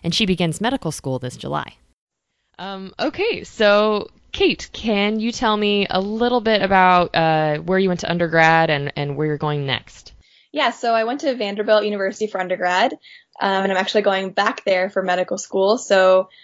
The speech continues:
Speaker 2: I took a year off in between and came home and did some research as a gap year job, and then I'll go back to Nashville, Tennessee for, for medical school.
Speaker 1: Awesome. Can you describe what pre-med was like?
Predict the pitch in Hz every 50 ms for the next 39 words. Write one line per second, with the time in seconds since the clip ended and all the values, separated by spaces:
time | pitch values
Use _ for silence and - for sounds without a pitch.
0 | _ _ - 208 - 240 220 226 220 208 208 214 220 214 220 226 - 233 214 208
1 | 208 208 - 208 196 190 202 208 202 196 196 - 202 190 185 185 185 185 185 -
2 | - 190 208 190 196 196 196 190 - - - - - - 190 185 180 185 196 208
3 | - - 226 240 247 - - 208 220 196 196 - 180 180 185 - - 214 214 208
4 | 208 233 247 269 277 294 - - _ _ _ _ _ _ _ _ _ _ - -
5 | 185 185 185 185 185 180 185 180 175 180 180 185 - - 185 185 180 - - -
6 | - 208 - - - 196 - - - - 90 - 175 165 - - - - 180 175
7 | 175 175 175 - _ _ - - - - 175 - - - - - - - - -
8 | - _ - - - - - - - - - - - 226 311 - - 180 131 113
9 | - - - - - - - - - - - 254 262 269 262 254 254 240 - -
10 | - - 233 233 226 226 226 226 226 226 208 190 190 208 202 196 - - - -
11 | - 233 220 196 180 165 147 127 127 135 127 123 - 110 107 - - - - -
12 | - -